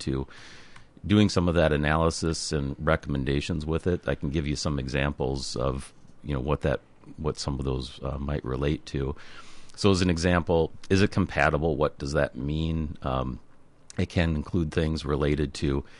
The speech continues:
does it have similar building materials within the district? Does it have similar, does it incorporate some of that? They, they use the termination that, that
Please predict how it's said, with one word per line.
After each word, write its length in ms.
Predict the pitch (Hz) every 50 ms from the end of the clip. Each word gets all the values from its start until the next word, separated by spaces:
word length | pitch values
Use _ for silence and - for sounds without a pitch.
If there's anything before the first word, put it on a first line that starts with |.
| - - -
does 120 | - 90 85
it 40 | 82
have 120 | 90 82
similar 360 | - - 92 90 85 82 80
building 460 | 69 67 80 85 78 71 65 62 65 -
materials 760 | 69 69 69 - - 71 62 64 60 57 58 60 58 - - - -
within 260 | 71 67 - 71 67
the 80 | 65 57
district? 380 | - 69 65 - - 60 -
Does 120 | - 71 73
it 60 | 69
have 140 | 67 65 -
similar, 500 | - 82 73 69 67 69 67 65 65 60 - - - - - - - - - -
does 200 | - 82 67 71
it 100 | 65 -
incorporate 600 | 69 64 - - 82 73 - - 64 65 64 -
some 160 | - 62 60
of 80 | 64 62
that? 260 | 62 62 62 64 -
They, 200 | 69 69 67 67 - -
they 100 | - 71
use 220 | 76 82 98 87
the 80 | 82 82
termination 640 | - - 90 80 73 69 71 73 73 - - 73
that, 160 | 71 71 69 -
that 160 | 71 69 -